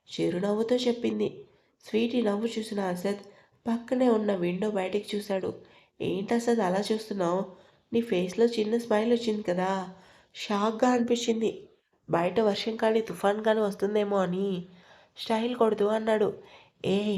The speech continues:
కొట్టానంటే ముఖం పగులుద్ది ఇడియట్" అంటూ పిడికిలు చూపించింది. "నీకంత సీన్ లేదు కానీ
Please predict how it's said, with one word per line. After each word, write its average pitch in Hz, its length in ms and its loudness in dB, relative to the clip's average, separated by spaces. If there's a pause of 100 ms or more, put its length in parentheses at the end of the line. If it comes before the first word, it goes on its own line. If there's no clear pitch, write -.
(500)
కొట్టానంటే 233 580 6
ముఖం 233 320 4
పగులుద్ది 220 440 4
ఇడియట్" 202 420 4
అంటూ 180 240 0 (460)
పిడికిలు 247 360 0
చూపించింది. 202 600 -2 (460)
"నీకంత 175 440 0
సీన్ 233 320 0
లేదు 233 160 8
కానీ 196 340 0